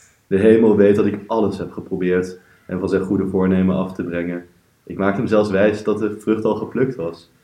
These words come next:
waarop hij mij neerlegde en onderzocht, urenlang uitgebreid en gekmakend onderzocht. Hij leek echter zo met de vrouwelijkheid bekend dat hij zich niet liet bedotten.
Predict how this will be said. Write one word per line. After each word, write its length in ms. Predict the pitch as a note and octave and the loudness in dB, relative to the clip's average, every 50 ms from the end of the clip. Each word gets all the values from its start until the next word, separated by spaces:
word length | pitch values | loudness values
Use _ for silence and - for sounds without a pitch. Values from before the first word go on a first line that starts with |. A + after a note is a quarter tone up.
| _ _ _ _ _ _ _ _ | _ _ _ _ _ _ _ _
waarop 280 | - F#2 F2+ F#2+ G2 F#2 | -6 0 2 2 2 2
hij 100 | F#2+ F#2+ | 2 2
mij 160 | G2 F#2+ F#2+ | 2 2 2
neerlegde 520 | F#2+ G2 G2 G#2 G2+ G2+ G2 F#2+ - - | 4 6 6 6 6 4 4 2 -2 -4
en 60 | F#2+ | -4
onderzocht, 600 | G2 G2 F#2+ F#2 F2+ F#2 G2 F#2+ F2+ - - - - | -4 -4 -2 -4 -2 -2 -2 -2 -2 -4 -8 -8 -6
urenlang 480 | A2 A2+ A2+ A2 G#2 F#2+ F#2 F#2 F#2+ | -4 0 0 2 2 2 2 0 0
uitgebreid 600 | - G#2 G2+ G2+ - - G2 F#2+ F2+ F#2 F#2 F2+ | 0 0 -2 -2 -4 -8 -8 -4 -2 0 0 0
en 100 | F#2+ G2 | 0 -2
gekmakend 580 | - - - B2 A#2+ - G#2 G2 F#2 - - F2 | -4 -2 -4 -4 -2 -2 -2 -2 -2 -4 -6 -10
onderzocht. 640 | F2+ F#2 F2+ E2+ - F#2+ F2+ - - - _ _ _ _ _ _ _ _ _ _ _ _ _ _ _ _ _ _ _ | -10 -10 -10 -8 -8 -8 -8 -8 -8 -14 _ _ _ _ _ _ _ _ _ _ _ _ _ _ _ _ _ _ _
Hij 80 | - | 0
leek 200 | G2 G2 G2 G2 | 4 4 4 4
echter 520 | G2 G2+ G#2 G#2 - - G#2 F#2+ F#2 F#2 F#2 | 2 0 -2 -2 -2 -2 0 0 0 0 -2
zo 280 | - F#2+ F#2 F#2+ F#2+ | -2 0 2 2 2
met 140 | F#2+ F#2+ F#2 | 2 0 -2
de 100 | F#2 F#2 | -4 -6
vrouwelijkheid 520 | - - F#2+ F2+ F#2 F#2 F2+ F2+ F#2 F2+ F2+ | -4 -2 0 2 2 2 0 0 -2 -4 -4
bekend 340 | F#2+ F2+ - F#2+ F2+ F2+ | -4 -4 -4 -2 -2 -4
dat 100 | F2 E2 | -6 -6
hij 120 | - F2 E2+ | -6 -6 -6
zich 140 | F2 F2+ - | -6 -6 -6
niet 160 | F#2+ F#2 F#2 | -6 -6 -4
liet 160 | F#2 F2+ F2 | -4 -6 -6
bedotten. 500 | - F2 F2 F2 F2 E2+ - F2+ E2+ E2+ | -6 -8 -6 -6 -6 -6 -6 -8 -8 -8